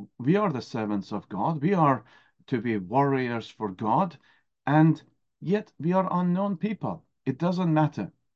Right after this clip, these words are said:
It, it, um, bears no consequence in the work of God, the fact that we are known or not known. We are shut up with our illnesses or alone in our homes or busy with v-,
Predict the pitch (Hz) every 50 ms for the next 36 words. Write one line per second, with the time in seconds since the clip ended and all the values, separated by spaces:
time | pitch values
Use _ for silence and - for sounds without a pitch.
0 | _ _ _ _ _ - 98 - 120 120 110 - - 123 120 113 107 _ _ _
1 | - 113 110 110 107 110 110 104 104 - 135 135 131 117 113 131 135 170 208 -
2 | - - 180 170 160 151 - 127 107 - - 98 95 92 101 101 - - - 117
3 | 117 117 117 117 107 - - - _ _ _ _ - 107 110 101 101 113 131 139
4 | 143 139 - - - - 117 107 101 - 123 117 110 104 101 104 - _ _ _
5 | _ _ _ _ - 101 104 - - 131 131 - - 123 113 107 110 117 113 113
6 | 113 107 117 135 147 165 180 180 175 - - - 135 131 127 131 143 143 139 -
7 | - 117 113 101 92 - - - - 110 110 110 110 107 104 98 _ _ _ _
8 | _ - - - 170 160 156 160 170 165 170 165 165 - - - 117 113 110 107
9 | 113 110 107 104 - - 151 170 175 175 170 156 - - 170 160 165 156 - -
10 | - - 208 196 196 - - 110 104 101 107 127 151 175 180 175 160 151 - 127
11 | 123 120 117 117 113 107 - - 120 135 151 160 165 165 160 139 - 113 107 107
12 | 107 104 - _ _ _ _ _ _ _ _ _ - 110 151 190 170 - 180 180
13 | 165 143 127 110 92 - - 101 104 104 110 117